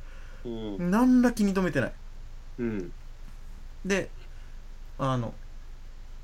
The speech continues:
Speaker 2: 「ラーメンください」
Speaker 1: え？
Speaker 2: ってね。
Speaker 1: あ、そこは普通なんだ。
Speaker 2: そう。で、その、意外とね、店の人と話すときは、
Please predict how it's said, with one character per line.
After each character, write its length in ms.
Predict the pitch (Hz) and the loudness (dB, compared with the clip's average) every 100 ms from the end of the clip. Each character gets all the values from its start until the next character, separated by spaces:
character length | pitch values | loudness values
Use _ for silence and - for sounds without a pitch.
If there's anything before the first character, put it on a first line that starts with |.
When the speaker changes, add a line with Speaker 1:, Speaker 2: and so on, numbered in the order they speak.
| - | -2
Speaker 2:
「ラ 200 | 190 196 | 2 4
ー 20 | |
メ 140 | 165 | 4
ン 280 | 120 104 165 | 2 2 2
く 80 | 160 | 4
だ 100 | 131 | 4
さ 140 | - | 4
い」 20 | |
Speaker 1:
え？ 20 | - | 0
Speaker 2:
っ 800 | - - - - - - - - | -4 -12 -12 -10 -10 -10 -10 -10
て 40 | |
ね。 120 | - - - - - - - - | -10 -10 -12 -12 -10 -10 -10 2
Speaker 1:
あ、 220 | 117 110 - | 6 6 4
そ 160 | - | 0
こ 100 | 127 | 8
は 60 | 127 | 8
普 80 | - | 8
通 160 | 123 | 2
な 100 | 107 | 4
ん 60 | 92 | 4
だ。 100 | - | 0
Speaker 2:
そ 240 | - 127 - - - - | -2 -2 -2 -10 -10 -2
う。 0 | |
で、 180 | 180 - - | 0 0 -4
そ 140 | - | -4
の、 120 | 185 | -2
意 160 | 180 214 | 0 2
外 220 | 285 359 | 4 4
と 140 | 330 320 | 0 0
ね、 360 | 285 147 110 - - - | 2 0 -2 -6 -12 -6
店 320 | 180 208 302 | -2 0 2
の 120 | 311 | 4
人 200 | 320 381 | 2 0
と 80 | 359 | 2
話 300 | 202 220 247 | 4 4 4
す 60 | - | 2
と 100 | 208 | 0
き 160 | 156 | 4
は、 400 | 160 170 107 - | 8 10 8 4